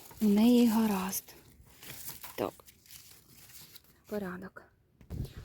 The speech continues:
Все, дівчатка, можете написати, що ви робите, що ви підливаєте, чи не підливаєте, чи підкислюєте. Я думаю, в принципі, багато відсотків людей підкислюють,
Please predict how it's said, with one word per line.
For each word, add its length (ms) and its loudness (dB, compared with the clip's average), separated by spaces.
Все, 180 2
дівчатка, 500 -2
можете 320 0
написати, 580 -2
що 220 -8
ви 180 0
робите, 440 -4
що 220 -10
ви 100 0
підливаєте, 720 2
чи 180 -4
не 100 -4
підливаєте, 680 2
чи 180 -4
підкислюєте. 720 -6
Я 160 -4
думаю, 300 -2
в 80 -12
принципі, 400 -4
багато 560 -2
відсотків 580 -2
людей 360 4
підкислюють, 1040 0